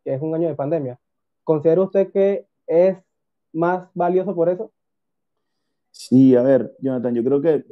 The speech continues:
Speaker 2: el, el valor que, le, que nosotros le, le dimos o que vinimos hablando durante estos tres, cuatro meses es porque pasamos un año realmente triste,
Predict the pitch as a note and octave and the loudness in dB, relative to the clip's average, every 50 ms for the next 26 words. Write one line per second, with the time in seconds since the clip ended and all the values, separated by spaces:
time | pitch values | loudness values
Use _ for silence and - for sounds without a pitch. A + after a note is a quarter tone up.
0 | - - - A2+ A#2 - - B2 B2 B2 A#2+ A#2+ B2 A#2+ C3 C3 - E3 D#3+ C#3+ | -20 -16 -12 -12 -10 -8 -6 -4 -2 -2 -2 -2 -2 -2 -4 -4 -2 0 0 0
1 | C3 B2 A2+ - _ - B2 A2+ A2+ A2+ - A#2+ A#2 - C#3+ D3 C#3 B2 A2+ G#2+ | -2 -4 -6 -10 _ -10 -10 -8 -8 -6 -6 -6 -4 -2 0 2 2 2 0 0
2 | G#2 G2 - - _ _ - A2 G#2+ G#2 G#2+ B2+ C#3+ D#3 D3 C3 A#2 A2+ G#2 - | -2 -6 -10 -14 _ _ -6 -4 -2 0 2 2 0 0 0 -2 -4 -4 -8 -6
3 | - G#2 G2+ G#2 G#2 G#2 G#2+ A2 A#2+ B2+ B2 A2 G#2 G#2+ A2 A#2 B2+ B2+ B2 A2+ | -4 -2 -2 0 -2 -2 -2 -2 -2 -2 0 0 0 0 0 2 2 2 0 0
4 | G#2+ G#2 G2 F#2+ G2+ F#2+ F#2+ - - _ _ _ _ _ _ _ _ _ - - | -4 -6 -8 -6 -6 -6 -6 -8 -10 _ _ _ _ _ _ _ _ _ -20 -10
5 | - - B2 B2+ - B2 A#2+ A#2 - - B2+ A#2 - B2 B2 A#2+ A2+ A2 - - | -6 -6 -4 -2 0 0 0 0 0 0 0 0 2 2 0 0 0 -2 -4 -6
6 | A#2+ C3+ D#3 _ _ _ _ _ _ _ _ _ _ _ _ - G#2+ - - - | -8 -8 -10 _ _ _ _ _ _ _ _ _ _ _ _ -10 -10 -8 -2 2
7 | C3+ C3 C3+ - C3+ B2+ A#2+ A2+ G#2+ G#2 G2+ G2+ F#2+ - - G2+ G2 A2+ A2+ B2 | 2 2 4 4 4 4 4 4 4 2 0 -2 -6 -8 -8 -8 -6 -4 -2 0
8 | C#3+ D3 C#3+ C3 B2+ C3 C#3+ D3+ D3 C#3 C#3+ C#3 C#3 D3 C#3+ C#3+ C#3 C#3 - - | 2 2 2 2 0 0 0 -2 0 0 0 0 0 -2 -2 0 0 0 0 2
9 | D3+ C#3+ A#2+ - - - - | 0 0 0 -2 -6 -16 -16